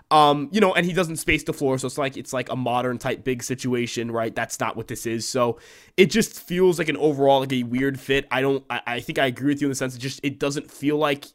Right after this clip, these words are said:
he has much of a future here. It doesn't feel like it's fair to grade him very harshly because of the fact he's not gonna be, play very much.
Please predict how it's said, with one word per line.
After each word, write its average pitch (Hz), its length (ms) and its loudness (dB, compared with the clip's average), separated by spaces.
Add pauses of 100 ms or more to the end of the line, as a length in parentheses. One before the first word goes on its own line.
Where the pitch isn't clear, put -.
(160)
he 139 160 -2
has 135 340 2
much 143 260 -2
of 147 100 0
a 147 60 -2
future 160 400 -2
here. 156 380 0
It 139 80 -2
doesn't 135 200 -2
feel 139 140 -2
like 135 140 -2
it's 131 160 -10
fair 135 240 0
to 131 80 0
grade 110 300 -6
him 139 100 -6
very 127 180 -2
harshly 131 340 -2
because 131 340 -4
of 131 60 -8
the 135 60 -6
fact 131 220 -4
he's 135 120 -4
not 127 120 -2
gonna 147 140 -8
be, 143 140 0
play 147 260 -2
very 156 180 2
much. 165 340 0